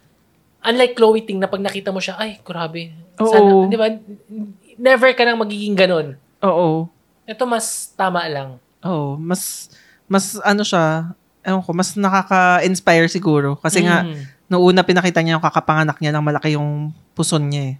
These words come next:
Speaker 2: Tas may mga ganun siyang workout. Tas more on walking, mga walking, tabata, ganyan.
Speaker 1: Oo. Speaking of sexy, naalala ko lang bigla. Kasi nung last week, naitanong ko kay Sansan, sabi ko, hindi man naitanong, nasabi ko lang na, kasi as a guy,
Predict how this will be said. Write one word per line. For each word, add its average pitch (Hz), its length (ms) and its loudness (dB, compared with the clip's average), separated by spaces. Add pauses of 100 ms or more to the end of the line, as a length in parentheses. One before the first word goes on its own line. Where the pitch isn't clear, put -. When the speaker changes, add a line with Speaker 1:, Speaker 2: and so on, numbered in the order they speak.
(400)
Speaker 2:
Tas 175 160 -4
may 170 120 0
mga 156 220 2
ganun 151 200 -2
siyang 143 220 -6
workout. 139 440 -6
Tas 185 180 -2
more 240 200 4
on 240 140 4
walking, 180 640 0
mga 165 200 0
walking, 180 540 2
tabata, 151 520 -2
ganyan. 139 260 -10
Speaker 1:
Oo. 143 400 -8 (240)
Speaking 247 460 -8
of 202 100 -6
sexy, 143 380 -10
naalala 202 400 0
ko 170 80 -2
lang 156 160 -4
bigla. 131 360 -12
Kasi 190 300 -8
nung 156 480 -12 (180)
last 156 300 -2
week, 139 180 -10
naitanong 151 400 -6
ko 143 120 -10
kay 135 100 -10
Sansan, 127 460 -12
sabi 127 260 -16
ko, 147 140 -12 (1300)
hindi 240 200 -2
man 320 120 0
naitanong, 220 320 2
nasabi 185 340 2
ko 156 120 -4
lang 135 220 -6
na, 135 280 -10 (360)
kasi 254 200 0
as 233 220 -2
a 196 80 -2
guy, 135 580 -4